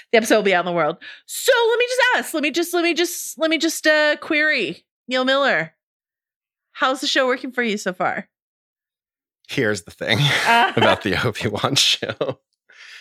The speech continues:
Speaker 2: Um, I, I guess I enjoy being back with these characters again,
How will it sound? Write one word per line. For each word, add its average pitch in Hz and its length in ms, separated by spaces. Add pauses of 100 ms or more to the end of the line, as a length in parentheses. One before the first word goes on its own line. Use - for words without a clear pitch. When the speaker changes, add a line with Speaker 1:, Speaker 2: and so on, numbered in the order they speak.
(200)
Speaker 2:
Um, 123 500 (140)
I, 107 640 (380)
I 104 60
guess 110 220
I 127 80
enjoy 98 520
being 101 320
back 92 260
with - 80
these 90 220
characters 110 640
again, 143 420